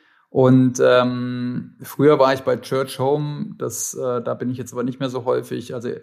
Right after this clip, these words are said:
Oasis würde ich sagen in, in Los Angeles. Äh, in Koreatown. Und, äh, in New York habe ich keine wirklich, muss ich sagen. Also da lasse ich mich gerne inspirieren.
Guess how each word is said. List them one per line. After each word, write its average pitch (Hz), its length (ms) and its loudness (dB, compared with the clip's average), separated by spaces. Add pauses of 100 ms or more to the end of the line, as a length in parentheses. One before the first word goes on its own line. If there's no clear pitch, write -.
Oasis 135 560 4
würde 131 140 -2
ich 123 80 -8
sagen 123 340 -2
in, 120 480 -4
in 120 100 -6
Los 117 240 2
Angeles. 156 600 2 (720)
Äh, 120 180 4
in 117 100 2
Koreatown. 135 680 2
Und, 123 380 -4
äh, 123 200 0
in 131 80 0
New 131 80 2
York 127 480 6
habe 175 140 2
ich 170 120 -6
keine 120 580 -2
wirklich, 117 420 -4
muss 120 180 -4
ich 113 120 -8
sagen. 120 240 0
Also 120 140 -6
da 120 260 0
lasse 123 300 -6
ich 123 60 -2
mich 123 140 -4
gerne 120 240 2
inspirieren. 113 540 -4